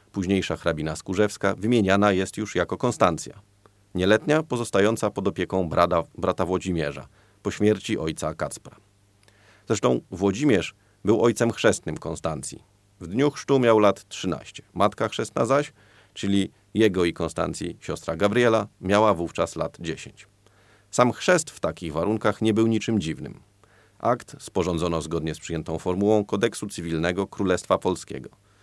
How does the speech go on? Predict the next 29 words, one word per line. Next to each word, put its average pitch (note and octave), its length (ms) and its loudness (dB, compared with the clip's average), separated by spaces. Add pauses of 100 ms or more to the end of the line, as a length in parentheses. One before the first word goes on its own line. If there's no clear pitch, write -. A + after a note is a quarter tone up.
(400)
a E2+ 140 -2
chrzty - 600 -2
w A#2 80 -6
okolicach E2 460 -4
Konstancina G2+ 680 -2 (300)
odbywały F#2 520 2
się G2 140 -2
w - 60 -12
tej F#2+ 140 -2
formule E2 580 -4
w F2+ 60 -16
dziewiętnastym E2 600 -6
wieku. - 260 -18 (760)
W - 40 -18
ciągu G#2+ 200 0
kilku D#3 300 0
dni C3 200 2
od A#2+ 140 2
urodzenia G#2+ 600 2
ojciec F#2+ 520 -2
stawiał E2 400 -2
się D#2+ 100 -10
wraz D2+ 240 -8
ze D2+ 100 -12
świadkami G#2 640 0
i - 40 -8
chrzestnymi D#2+ 540 -6
w - 60 -20
parafii. E2 440 -2